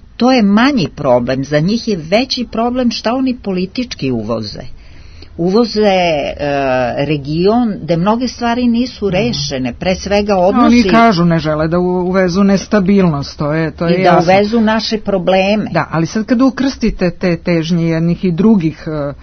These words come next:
Speaker 2: država koje ste pobrojali, šta je rezultanta i šta mi možemo da očekujemo? Ko-, e, nećemo licitirati nekim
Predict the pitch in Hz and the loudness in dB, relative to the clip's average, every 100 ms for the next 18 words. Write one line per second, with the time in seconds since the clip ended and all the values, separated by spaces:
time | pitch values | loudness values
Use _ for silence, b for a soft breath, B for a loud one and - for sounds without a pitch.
0 | b - 160 156 151 147 143 - 143 - | b -8 -4 -2 -2 -2 -4 -6 -8 -6
1 | 151 143 156 156 185 180 170 - - 175 | -8 -4 -4 -2 0 0 -2 -6 -4 -2
2 | 175 160 156 151 170 190 202 185 175 226 | -2 -2 -4 -4 0 0 0 -2 -2 0
3 | 202 202 180 165 165 156 147 143 - 131 | 2 2 0 0 -2 -4 -6 -6 -6 -8
4 | 127 143 131 127 - B B B B - | -8 -10 -10 -12 -14 B B B B -14
5 | - 175 143 165 151 175 180 180 180 160 | -4 -2 0 -4 -2 0 0 2 2 2
6 | 156 165 156 165 160 160 165 156 147 - | 0 -2 -2 0 0 -2 -4 -4 -6 -8
7 | 147 127 | -10 -10